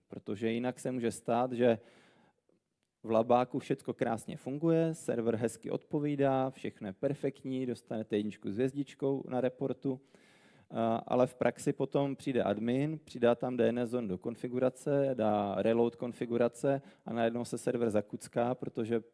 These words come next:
třeba například při ta implementace při reloadu nemůže chvíli odpovídat, zacpou se všechny vstupní buffery toho serveru, on potom nestíhá a tak dál.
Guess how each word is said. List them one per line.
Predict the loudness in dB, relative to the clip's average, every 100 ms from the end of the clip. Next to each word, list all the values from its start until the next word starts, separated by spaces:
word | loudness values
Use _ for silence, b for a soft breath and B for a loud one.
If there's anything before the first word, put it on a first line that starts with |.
| _
třeba | -6 -6 -2 -4 -4
například | -8 -10 -10 -2 -2 -2
při | -10 -10
ta | -6
implementace | -8 -6 -4 -4 -6 -10 -6 -6
při | -4 -2 0 2
reloadu | 2 2 0 2 0 0 b b b b -4
nemůže | -2 0 -2
chvíli | 0 0
odpovídat, | 0 0 -2 0 4 4 4
zacpou | -2 -4 -4 -6
se | -4 0 0 0
všechny | -4 -10 -10
vstupní | -8 -10 -8 -6
buffery | -4 -4 -4
toho | -6 -6
serveru, | -4 -4 -2 -4
on | -4 -6
potom | -12 -12 -8
nestíhá | -8 -10 -12 -6 -6
a | -6 -8
tak | -10 -6
dál. | -6 -8